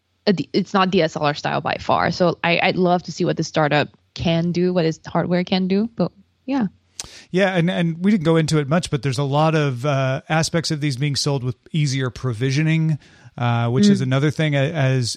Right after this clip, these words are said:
Speaker 2: as companies are buying the setups for their, for their
Speaker 1: Mm.
Speaker 2: employees to work from home, as they, as it becomes more of a permanent thing or a hybrid thing where they're only going in a couple days a week.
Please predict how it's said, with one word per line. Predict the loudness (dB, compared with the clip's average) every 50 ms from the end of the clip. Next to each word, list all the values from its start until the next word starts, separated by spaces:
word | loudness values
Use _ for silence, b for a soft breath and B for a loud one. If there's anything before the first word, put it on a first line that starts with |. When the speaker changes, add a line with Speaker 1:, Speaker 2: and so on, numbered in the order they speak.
| -6 _
Speaker 2:
as | -2 -2 0
companies | 2 0 0 2 2 0 0 0 0
are | 0 0 0 0 -2
buying | -4 -6 -4 -2 0 0 2 2 2 2 2 2 2
the | 2
setups | 2 2 2 2 2 0 -4 -4 -2 -2 -2 -2 -2
for | -2 -2 0
their, | 0 0 -2 -2 -4 -8
for | -6 -6 -2
their | 2 4 4 4
Speaker 1:
Mm. | 4 2 2 0 0
Speaker 2:
employees | -2 -2 -2 -2 -2 -2 -2 -2
to | -2
work | -2 -2 -2 -2
from | -4 -4 -2 0
home, | 0 0 0 0 -2
as | -4 -4
they, | -4 -4 -4 -2
as | -2 -2 -2 -2
it | -4 -4
becomes | -4 -4 -2 -2 -2 -2
more | 0 0 0
of | 0
a | 0 -2
permanent | -2 0 0 2 2 0 0 0
thing | -2 -2 0 0 0 0
or | 0 0
a | 2 2
hybrid | 2 2 2 2 0 0 0
thing | -2 -2 0
where | 0 0
they're | 0 2
only | 2 2 2
going | 2 2 2 2 2
in | 0
a | 0
couple | 0 0 -2 0 0
days | 0 0 0 -2
a | -2
week. | -2 0 0 0 -2 -4